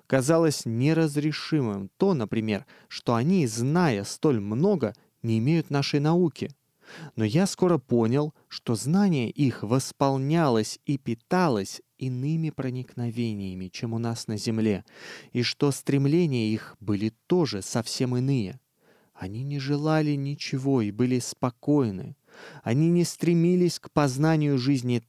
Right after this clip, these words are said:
так, как мы стремимся сознать ее,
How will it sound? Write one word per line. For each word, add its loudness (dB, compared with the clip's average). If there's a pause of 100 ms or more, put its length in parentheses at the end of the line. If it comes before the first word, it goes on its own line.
(100)
так, 0
как 0
мы 2
стремимся 0
сознать 0
ее, -6